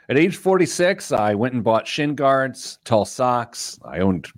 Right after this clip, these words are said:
boots already for some reason. And I played soccer against a group of men in Carmel, Indiana.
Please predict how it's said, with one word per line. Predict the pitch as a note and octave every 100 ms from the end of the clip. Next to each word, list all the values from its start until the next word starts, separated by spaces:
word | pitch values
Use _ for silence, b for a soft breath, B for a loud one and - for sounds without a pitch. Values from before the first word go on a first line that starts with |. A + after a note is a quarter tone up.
| _ -
boots | G2+ G2 -
already | C2+ B1+ C2 D2
for | C#2
some | - C2+
reason. | C2 C2 D2+ D#2+ B B B B B B B -
And | C3
I |
played | C#3 E3+ E3
soccer | - D3+ D#3 D3 A#2+
against | B2 A2+ A2+ -
a |
group | F#2+ A2+ A#2+
of | G#2+
men | G#2+ A2 A#2 B2
in | G#2+ G2 - _ - - B B B B B _
Carmel, | - A#2 A#2+ A2
Indiana. | G#2 G2+ F2+ F#2+ A2 G2 D2+ E2+